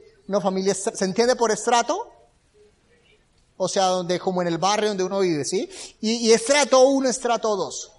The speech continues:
O sea, yo quiero que te des cuenta que la persona que te va a hablar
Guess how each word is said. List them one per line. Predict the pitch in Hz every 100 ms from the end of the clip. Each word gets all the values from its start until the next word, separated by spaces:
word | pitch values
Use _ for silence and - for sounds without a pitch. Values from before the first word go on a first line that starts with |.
| _
O |
sea, | - 190
yo | 202
quiero | 247 254
que | 240
te | 233
des | 226 214
cuenta | - 247 226 233
que | 233
la | 226
persona | 220 208 240
que | 233
te | 220
va | 208 214
a |
hablar | 226 220 208 254 -